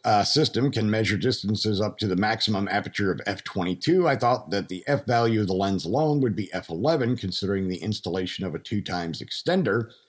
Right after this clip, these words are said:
With F eight, the lens becomes thicker, and with F sixteen, it exceeds F twenty-two when the two times extender is attached.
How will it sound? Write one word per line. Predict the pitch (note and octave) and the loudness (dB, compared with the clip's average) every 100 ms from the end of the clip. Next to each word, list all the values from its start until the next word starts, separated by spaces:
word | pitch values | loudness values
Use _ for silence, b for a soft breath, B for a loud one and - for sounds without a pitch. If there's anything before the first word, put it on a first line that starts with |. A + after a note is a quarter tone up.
| b b b | b b b
With | G#2 G2+ - | -4 -2 0
F | A2 G2 - | 0 -2 0
eight, | D#3 E3 C#3 | 2 2 2
the | A2 | 0
lens | A2 A2+ | 2 0
becomes | - F#2 G2 F2+ - | 0 -2 0 -2 -2
thicker, | B2+ - A#2+ | -4 0 0
and | A#2 F2+ | 2 2
with | F2 | 0
F | F2 | 0
sixteen, | - F2+ - - C#3+ D3 | -4 -8 -8 -2 2 2
it | B2+ | 2
exceeds | A2 - A2+ G2 - | 0 0 0 0 0
F | - | -4
twenty-two | - F#2 E2 D2+ - G2 | -6 -4 -4 -4 -4 -2
when | F2+ | -2
the | E2+ | -4
two | E2 G#2 | -4 -4
times | F2+ - E2 D#2 D#2 | -4 -4 -6 -6 -8
extender | C#2+ - D2+ C#2 C#2 | -8 -6 -4 -4 -6
is | C2+ A2 | -8 -14
attached. | G#2 - B2+ - - - | -18 -8 -4 -4 -6 -12